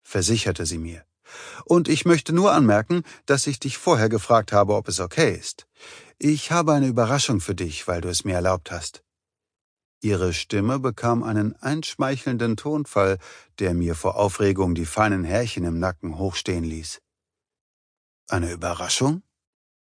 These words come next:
Sie lächelte nur und zwinkerte mir zu, bevor sie weitertippte. Ich legte mich auf den Rücken und verschränkte die Hände hinter dem Kopf.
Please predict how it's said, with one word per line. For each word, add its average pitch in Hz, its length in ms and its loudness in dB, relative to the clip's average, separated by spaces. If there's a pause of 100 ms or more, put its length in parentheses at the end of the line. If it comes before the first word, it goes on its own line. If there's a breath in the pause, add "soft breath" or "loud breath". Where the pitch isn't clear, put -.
(180)
Sie 143 320 2
lächelte 139 500 0
nur 104 300 2
und 104 340 -2
zwinkerte 151 460 0
mir 120 220 2
zu, 139 280 2
bevor 98 380 2
sie 110 160 0
weitertippte. 87 680 -6 (760)
Ich 156 280 0
legte 170 300 2
mich 139 240 2
auf 127 140 -2
den 123 160 2
Rücken 120 420 0
und 104 180 -2
verschränkte 107 600 0
die 98 160 0
Hände 101 280 0
hinter 87 300 -4
dem 85 180 -8
Kopf. - 440 -10